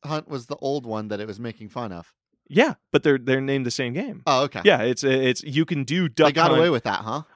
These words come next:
Speaker 2: I think, I'm pretty,
Speaker 1: Copyright?
Speaker 2: I'm pretty sure they talked
Speaker 1: I'm
Speaker 2: to
Speaker 1: gonna do a
Speaker 2: Nintendo
Speaker 1: V R
Speaker 2: about doing
Speaker 1: parody of Nin-,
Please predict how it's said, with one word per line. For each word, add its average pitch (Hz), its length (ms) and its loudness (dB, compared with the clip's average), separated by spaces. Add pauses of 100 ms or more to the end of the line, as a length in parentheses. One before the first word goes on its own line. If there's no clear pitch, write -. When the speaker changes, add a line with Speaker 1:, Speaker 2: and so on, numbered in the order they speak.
Speaker 2:
I 151 100 0
think, - 220 -4
I'm 143 260 2
pretty, 170 160 2
Speaker 1:
Copyright? 190 180 0
Speaker 2:
I'm 147 100 -4
pretty 180 160 -2
sure 117 140 -2
they 107 140 -2
talked - 280 -4
Speaker 1:
I'm 165 80 6
Speaker 2:
to 196 120 0
Speaker 1:
gonna - 20 -6
do 214 100 0
a - 160 0
Speaker 2:
Nintendo - 40 0
Speaker 1:
V 175 60 2
R 165 40 4
Speaker 2:
about 147 100 0
doing 156 120 0
Speaker 1:
parody 151 320 0
of 117 120 -6
Nin-, 117 220 -8